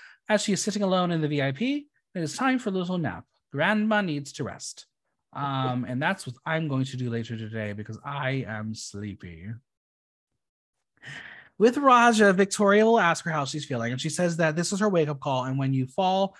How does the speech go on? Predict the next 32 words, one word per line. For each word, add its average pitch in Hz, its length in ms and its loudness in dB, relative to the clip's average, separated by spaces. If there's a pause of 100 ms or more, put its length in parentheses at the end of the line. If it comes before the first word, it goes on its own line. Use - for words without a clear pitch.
(160)
you 151 80 -2
can 165 260 -2
get 175 180 2
back 190 280 4
up, 160 180 4
and 143 100 -2
she 135 120 -4
is 120 200 -6
up 185 180 0
and 135 120 -2
ready 120 180 -2
to 113 80 -6
fight. 214 320 -2 (280)
This 123 100 -8
is - 60 -14
the 117 100 -10
fire 101 240 -6
she - 140 -14
needed. 113 320 -6
But 120 180 -8
she - 140 -6
will 269 160 0
say 247 240 -2
being 202 260 -2
safe 160 260 -6
last 135 220 -4
week 135 140 -8
opened 131 240 -4
the 175 40 -4
door 139 200 -2
for 135 140 -8
doubt 110 280 -4